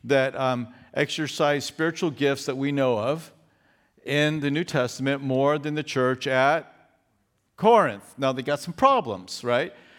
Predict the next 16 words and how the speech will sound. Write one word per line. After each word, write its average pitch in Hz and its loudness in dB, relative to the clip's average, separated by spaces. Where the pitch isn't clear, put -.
But 143 2
at - 0
the 170 0
beginning 185 2
of 147 2
First - -2
Corinthians, 170 0
Paul 165 2
says, 156 0
"Man, 143 2
I'll 127 0
give 151 0
this 160 -2
to 123 -4
you 110 -2
guys. 104 -2